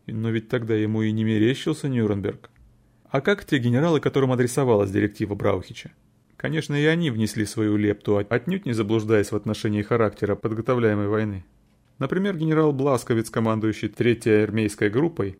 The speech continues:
его имя тоже в числе тех, кто, по мнению обвинителей, олицетворял германский генштаб. Четырнадцатого июня одна тысяча девятьсот тридцать девятого года издал приказ, где, между прочим, имелись и такие строки.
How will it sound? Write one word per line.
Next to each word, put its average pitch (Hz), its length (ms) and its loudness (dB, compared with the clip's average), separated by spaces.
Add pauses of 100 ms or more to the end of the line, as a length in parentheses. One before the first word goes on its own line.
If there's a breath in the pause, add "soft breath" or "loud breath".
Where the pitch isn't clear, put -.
его 156 260 2
имя 143 160 2
тоже 131 240 0
в - 60 -6
числе - 240 -4
тех, 117 260 -2
кто, - 160 -4
по 107 100 0
мнению 110 320 2
обвинителей, 107 540 0
олицетворял 104 500 0
германский 104 440 -2
генштаб. 104 520 -6 (280 soft breath)
Четырнадцатого 143 600 0
июня 143 520 -2
одна 101 160 -2
тысяча 117 280 -6
девятьсот 113 280 -4
тридцать 107 200 -2
девятого 110 320 2
года 131 260 -2
издал 110 240 0
приказ, 117 420 0
где, 101 140 -2
между 123 240 -2
прочим, 156 380 0
имелись 120 300 -2
и 139 40 -4
такие 117 320 -2
строки. 95 440 -4